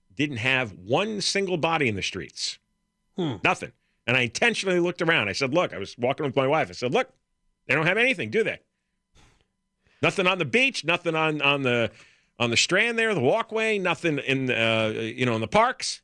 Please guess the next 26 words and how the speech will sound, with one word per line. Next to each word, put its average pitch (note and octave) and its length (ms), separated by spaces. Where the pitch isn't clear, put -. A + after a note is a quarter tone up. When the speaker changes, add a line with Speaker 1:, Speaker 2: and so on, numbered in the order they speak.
Speaker 1:
nothing. D4 360
Speaker 2:
One B3 200
story C4 300
that F3 160
popped D#3 320
up - 240
is C#3+ 160
that C#3+ 180
L F3+ 160
A A#3+ 80
County A3 460
is F#3+ 140
sending B3+ 440
psychiatrists - 1300
to F3 100
the D3 100
streets. - 540
Right, D#3 260
see, F3+ 140
John, A3 300
not A3 240
just E4 400
outreach A3+ 500
workers, C#3+ 480
but F3 180
real G#3+ 560